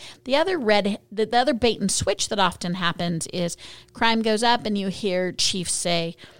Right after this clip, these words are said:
"Yeah, and we went out and arrested X." And often what you find is violent crime went up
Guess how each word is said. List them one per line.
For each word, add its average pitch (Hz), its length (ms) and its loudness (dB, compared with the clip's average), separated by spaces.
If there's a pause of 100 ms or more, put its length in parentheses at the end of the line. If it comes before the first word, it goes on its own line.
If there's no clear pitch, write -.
(160)
"Yeah, 185 220 2
and 175 160 0
we 175 240 0
went 175 180 -2
out 165 160 -2
and 147 80 -6
arrested 170 480 -6
X." - 380 -8 (260)
And 196 140 -2 (100)
often 262 340 2
what 214 200 -2
you 180 80 -4
find 175 400 -4
is 170 140 -6
violent 214 440 0
crime 196 280 -2
went 196 200 -2
up 170 200 -6